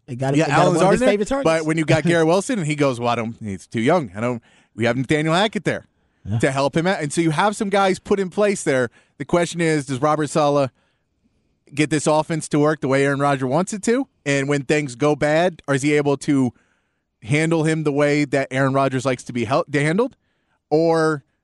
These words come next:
Speaker 2: is there a point where they're just not compatible as people? I don't know. Robert Saleh seems like a pretty cool guy. To, like, he seems pretty straightforward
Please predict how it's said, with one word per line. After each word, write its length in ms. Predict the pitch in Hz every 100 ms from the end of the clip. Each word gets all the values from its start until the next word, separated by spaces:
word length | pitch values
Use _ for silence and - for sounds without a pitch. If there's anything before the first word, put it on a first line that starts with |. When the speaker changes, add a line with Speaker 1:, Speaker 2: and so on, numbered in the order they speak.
| _ _ _ _ _ - _ _ _ -
Speaker 2:
is 200 | 160 151
there 120 | 156
a 60 |
point 280 | 135 160 151
where 140 | 139 135
they're 160 | 135
just 400 | 131 139 127 - -
not 240 | 127 139 131
compatible 380 | 123 131 127
as 80 | 113
people? 300 | - 180 - -
I 80 | 113
don't 140 | 110
know. 240 | 117 139 202 _ _ _ _ _
Robert 240 | 131 151 147
Saleh 240 | 160 143
seems 240 | - 143 143
like 100 | 135
a 60 |
pretty 180 | 147 143
cool 200 | 143 156
guy. 340 | 156 160 180 160 _ _ -
To, 260 | 156 135 135
like, 140 | 131
he 80 | 139
seems 260 | 165 151 -
pretty 200 | 160 143
straightforward 680 | 165 156 151 156 165 165